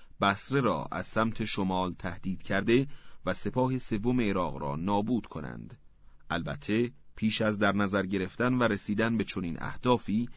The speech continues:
چند عملیات انحرافی و فریب، از جملهٔ تحریر القدس در بلندی‌های شرقی سد دربندی خان عراق و الفجر پنج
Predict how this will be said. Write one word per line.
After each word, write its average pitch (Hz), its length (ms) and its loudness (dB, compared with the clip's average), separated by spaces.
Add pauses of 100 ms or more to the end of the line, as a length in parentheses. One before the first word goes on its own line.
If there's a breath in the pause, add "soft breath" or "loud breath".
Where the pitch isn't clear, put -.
(260 soft breath)
چند 147 360 2
عملیات 117 520 4
انحرافی 101 640 2
و 127 140 2
فریب، 107 540 -2 (300 soft breath)
از 92 180 2
جملهٔ 76 420 -2
تحریر 90 500 -6
القدس 104 600 2
در 92 160 2
بلندی‌های 95 720 2
شرقی 95 500 -2
سد 120 260 0
دربندی 82 640 -2
خان 127 260 0
عراق 101 560 0 (380 soft breath)
و 101 60 0
الفجر 95 480 2
پنج 110 500 0